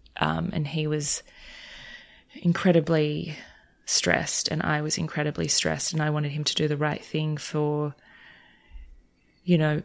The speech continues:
potentially the end of his career, but I also was dying inside, needing the support. Like, I was already drowning. And thank God it all worked out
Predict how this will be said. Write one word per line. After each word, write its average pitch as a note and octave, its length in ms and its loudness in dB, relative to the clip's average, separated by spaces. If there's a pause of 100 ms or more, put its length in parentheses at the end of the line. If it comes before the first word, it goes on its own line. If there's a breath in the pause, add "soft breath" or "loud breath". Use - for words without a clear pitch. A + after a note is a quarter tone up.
potentially D#3+ 460 0
the D3+ 140 2
end D3 100 0
of C#3+ 80 -6
his D3+ 160 0
career, D3+ 500 0
but D#3 140 -2
I D3+ 140 0
also D3+ 380 -2
was - 420 0 (400)
dying D3+ 420 4
inside, D3 440 0
needing C#3+ 400 -2
the - 100 -6
support. - 380 0
Like, D3+ 180 0
I D3+ 80 2
was D3 160 2
already C#3 260 -2
drowning. C#3 760 -2 (800)
And F3 160 4
thank E3 340 2 (120)
God E3 680 4 (1400 soft breath)
it E3 180 6
all D#3+ 160 4
worked D#3+ 340 0
out D3+ 560 2